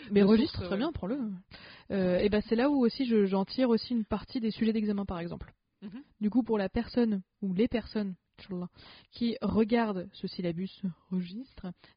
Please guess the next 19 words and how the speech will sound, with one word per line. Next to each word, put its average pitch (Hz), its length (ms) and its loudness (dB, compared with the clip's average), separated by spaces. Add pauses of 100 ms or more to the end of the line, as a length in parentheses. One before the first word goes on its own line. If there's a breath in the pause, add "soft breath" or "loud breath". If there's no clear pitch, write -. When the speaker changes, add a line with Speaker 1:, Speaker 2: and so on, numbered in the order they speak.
(140)
Speaker 1:
ces, 214 160 2
euh, 185 60 0
trucs-là, 208 400 -4
pour 208 200 -4
aller 202 140 0
plus - 160 -6
loin, 208 260 2
pour 208 160 -4
approfondir, 196 480 -6
des 202 80 -2
choses 196 180 -10
comme 185 140 -8
ça, 233 200 -10 (340 loud breath)
pour - 140 -14
ces 277 120 -2
personnes 277 300 -2
qui - 140 -4
ont 202 100 -2
regardé 208 580 -2